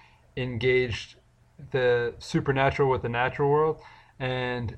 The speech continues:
they kind of play off of each other. So I, I guess that part of it I was sort of into. Um, but what about you, Peter? What were you into with the storyline?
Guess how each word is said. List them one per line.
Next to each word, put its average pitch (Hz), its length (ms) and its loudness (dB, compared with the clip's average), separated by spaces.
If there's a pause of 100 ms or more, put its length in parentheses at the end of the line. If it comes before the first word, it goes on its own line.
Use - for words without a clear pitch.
they 127 440 0
kind 147 180 0
of - 80 -4
play 139 180 4
off 135 160 4
of 123 100 -4
each 135 180 0
other. 139 220 6
So 143 140 2
I, 135 180 0
I 143 60 2
guess 147 160 8
that 139 200 4
part 135 200 4
of 127 80 0
it 123 220 4
I 123 240 -4 (500)
was 143 160 -2
sort 147 200 6
of 123 220 0
into. 156 500 2 (540)
Um, 117 720 4 (440)
but 131 240 2
what 139 140 6
about 127 220 6
you, 123 160 0
Peter? 127 280 2
What 139 120 0
were 127 80 -2
you 120 180 -2
into 117 320 0
with 113 140 -2
the 113 60 -10
storyline? 117 560 -2